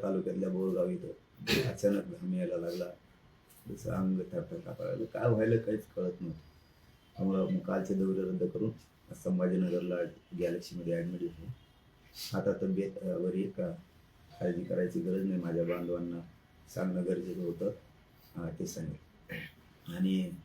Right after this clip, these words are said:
आता, अ, पाचव्या टप्प्यात सुद्धा, अ, निवडणूक, त्या पाचव्या टप्प्यातल्या निवडणुकीत आणि इथून पाठीमागे झालेल्या टप्प्यात आहे आपण, मी किंवा माझ्या समाजानं कोणालाही पाठिंबा दिलेला नाही. महाविकास आघाडी असो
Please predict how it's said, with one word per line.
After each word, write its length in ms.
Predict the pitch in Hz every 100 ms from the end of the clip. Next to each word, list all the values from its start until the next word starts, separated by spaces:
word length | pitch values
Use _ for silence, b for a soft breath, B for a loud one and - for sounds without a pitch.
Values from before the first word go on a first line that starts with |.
| - - - - - - - - - -
आता, 280 | - 104 - -
अ, 40 | 92 92 - -
पाचव्या 400 | 101 - 107 -
टप्प्यात 200 | - 104
सुद्धा, 400 | - 95 95 104 -
अ, 100 | 95
निवडणूक, 400 | 98 95 92 90 - - - - - - - - - - -
त्या 100 | -
पाचव्या 560 | 101 95 107 101 104
टप्प्यातल्या 340 | - 104 107 107
निवडणुकीत 600 | 95 98 95 95 113 113 - - - - - - - - -
आणि 180 | 113 131
इथून 260 | 135 127 123
पाठीमागे 400 | 110 107 107 104
झालेल्या 420 | 98 98 95 92
टप्प्यात 220 | - 95
आहे 180 | 98 -
आपण, 300 | 95 - 104 90 - - - - - - - - - 110
मी 100 | 120
किंवा 280 | 123 107
माझ्या 280 | 101 101 104
समाजानं 500 | 104 101 98 92 107
कोणालाही 560 | 107 98 95 90 92 107
पाठिंबा 440 | - 90 92 92
दिलेला 340 | 90 85 90 95
नाही. 140 | 82 - -
महाविकास 520 | 95 98 107 104 107
आघाडी 280 | 98 101 104
असो 280 | 104 -